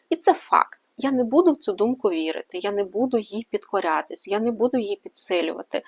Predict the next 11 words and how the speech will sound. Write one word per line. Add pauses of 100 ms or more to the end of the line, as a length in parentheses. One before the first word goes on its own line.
(320)
Просто
визнаю». (180)
І
оце
визнання
дає
нам (400)
дуже
часто
багато
свободи.